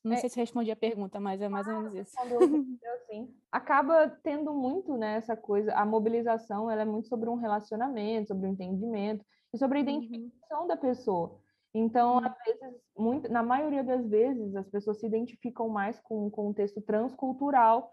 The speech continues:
Speaker 2: com um contexto, com, com um país, né, que vive uma realidade completamente diferente. E aí,
Speaker 1: Uhum.
Speaker 2: né, to-, o, missionários trabalhando no Brasil acaba tendo, sendo um pouco mais difícil levantar o recurso, porém,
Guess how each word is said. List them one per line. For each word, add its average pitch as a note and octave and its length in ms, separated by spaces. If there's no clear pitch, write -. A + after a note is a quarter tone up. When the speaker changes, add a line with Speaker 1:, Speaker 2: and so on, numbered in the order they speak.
Speaker 2:
com G3 280
um G3+ 40
contexto, G#3 640
com, F#3+ 760
com G3 200
um G3 40
país, G#3 580
né, G3 260
que G3+ 140
vive A3 360
uma G#3 240
realidade G3 460
completamente G#3 560
diferente. B3 640
E D#4+ 100
aí, F4 220
Speaker 1:
Uhum. E4+ 320
Speaker 2:
né, C#4+ 200
to-, B3+ 520
o, G3 60
missionários A3 640
trabalhando B3 600
no B3+ 100
Brasil A#3+ 420
acaba B3 420
tendo, G#3+ 380
sendo A3+ 300
um B3+ 80
pouco B3+ 420
mais A3+ 380
difícil B3+ 580
levantar A#3+ 560
o E4+ 60
recurso, D4+ 540
porém, D4+ 500